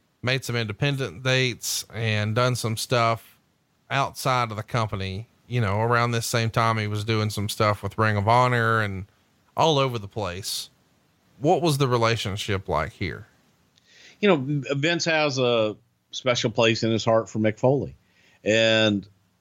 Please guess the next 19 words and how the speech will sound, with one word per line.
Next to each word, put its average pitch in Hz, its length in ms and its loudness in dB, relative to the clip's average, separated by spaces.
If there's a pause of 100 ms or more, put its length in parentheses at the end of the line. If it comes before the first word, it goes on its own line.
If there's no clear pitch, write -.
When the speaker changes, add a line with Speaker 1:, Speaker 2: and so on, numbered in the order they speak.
(260)
Speaker 2:
I 110 60 -2
think 123 280 0
that 117 120 2
we 113 160 4
all 143 200 4
do, 78 380 -4 (140)
because 95 560 0
Mick 113 320 2
is 104 500 2 (420)
a - 40 -16
genuine 120 640 2
guy 110 500 4
that 101 380 2
it's 98 200 -6
hard 117 260 4
not 107 260 2
to 104 80 -2
love 107 260 4
him. 73 240 -4